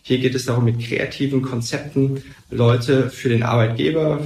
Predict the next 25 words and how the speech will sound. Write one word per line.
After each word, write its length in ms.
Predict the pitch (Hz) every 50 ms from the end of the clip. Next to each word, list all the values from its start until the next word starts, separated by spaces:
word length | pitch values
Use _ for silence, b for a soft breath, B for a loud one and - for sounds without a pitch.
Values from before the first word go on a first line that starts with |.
| 151 -
für 200 | - - - 123
das 160 | 139 120 117
Arbeitsumfeld, 720 | - - 131 147 143 139 143 143 139 135 127 - 127 123 127
für 100 | - -
die 120 | 120 117
Aufgabe 420 | - - 123 - - 131 120 123 120
zu 160 | 120 - 113
begeistern. 840 | 127 139 - - - 135 - - - 175 190 226 208 - - - - - _ _ _ -
Und, 360 | 131 131 127 123 123 120 -
ähm, 320 | 123 120 117 120 117 117
gerade 440 | 117 117 104 101 120 139 147 143 139
im 240 | - - 127 120 117
Wettbewerb 680 | 120 120 120 135 139 139 127 123 123 123 123 - -
um 160 | 120 120 117
die 80 | 117 117
besten 380 | 117 113 117 117 - - 131
Talente, 760 | - - 113 101 104 117 143 147 143 143 147 147 - - - -
ähm, 380 | - 123 123 120 - - -
spielen 300 | - - - 143 135 131
da 100 | 123 120
Führungskräfte 560 | 120 117 123 131 135 135 131 131 131 127 -
eine 140 | 95 107 113
ganz 300 | 117 - 120 143 - -
zentrale 440 | - 139 131 - 117 110 110 120 110
Rolle. 300 | 113 113 - 214 262 -